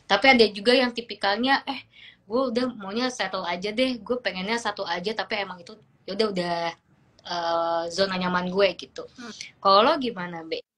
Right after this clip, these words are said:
Speaker 2: Aduh. <laughs> Itu kenapa kayak pertanyaan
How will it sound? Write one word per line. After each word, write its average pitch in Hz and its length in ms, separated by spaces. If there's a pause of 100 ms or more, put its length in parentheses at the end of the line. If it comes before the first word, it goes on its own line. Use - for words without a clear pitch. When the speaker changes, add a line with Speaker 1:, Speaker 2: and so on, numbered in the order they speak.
(1200)
Speaker 2:
Aduh. 208 480 (140)
<laughs> - 340 (560)
Itu 269 160
kenapa 262 320
kayak 233 260
pertanyaan 233 460